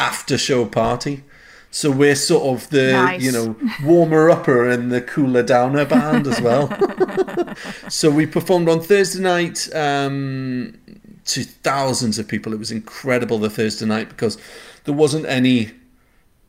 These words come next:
Speaker 1: other major acts on, I guess. So we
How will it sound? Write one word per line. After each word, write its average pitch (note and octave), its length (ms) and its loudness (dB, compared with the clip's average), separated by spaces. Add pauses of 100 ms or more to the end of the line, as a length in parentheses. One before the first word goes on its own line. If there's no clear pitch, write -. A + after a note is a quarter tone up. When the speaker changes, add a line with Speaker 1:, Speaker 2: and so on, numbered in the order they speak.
(140)
Speaker 1:
other A2+ 460 -2 (240)
major A2 600 -2
acts - 300 -10
on, A2 120 -6
I G2+ 80 -10
guess. A2+ 320 -14
So A2 280 -6
we A2 760 -8